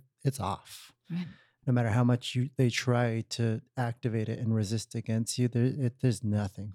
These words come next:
Speaker 1: firing. And then you do something so simple as touching, just touching the, the scar tissue, and it's supposed to reroute some of the signaling. But just putting your finger on where the scar tissue was, and then you do that same muscle test, and it turns, turns it all on.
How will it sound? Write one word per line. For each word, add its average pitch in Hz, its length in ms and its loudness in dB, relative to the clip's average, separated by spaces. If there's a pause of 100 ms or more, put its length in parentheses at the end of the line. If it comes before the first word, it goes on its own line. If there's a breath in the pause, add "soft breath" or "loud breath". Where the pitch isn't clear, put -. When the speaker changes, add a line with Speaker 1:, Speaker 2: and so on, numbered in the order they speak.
Speaker 1:
firing. 107 540 0 (160)
And 113 80 0
then 113 100 4
you 120 80 4
do 135 100 4
something 113 460 2
so - 140 0
simple 113 340 2
as 107 120 2
touching, 107 540 -2
just 147 240 0
touching 113 460 0
the, 113 200 -8
the 120 80 -10
scar 117 280 -2
tissue, 113 320 -2
and 110 100 2
it's 113 80 -2
supposed - 280 -4
to 117 100 -10 (200)
reroute 117 480 6
some 110 160 0
of 101 60 2
the 95 60 -2
signaling. 107 640 -2 (100)
But 131 80 -2
just - 220 -4
putting 143 200 4
your 117 100 2
finger 113 360 2
on 110 220 0
where 110 100 0
the 110 80 -6
scar 110 220 -2
tissue 113 300 -2
was, 123 200 2
and 113 80 0
then 113 80 2
you 117 80 2
do 120 140 2
that 113 220 -2
same 110 560 0 (200)
muscle 117 300 0
test, 107 380 -6
and 107 160 -2 (180)
it 127 160 -6
turns, - 560 -6 (360)
turns 120 300 2
it 110 100 -4
all 90 200 -6
on. 101 260 -12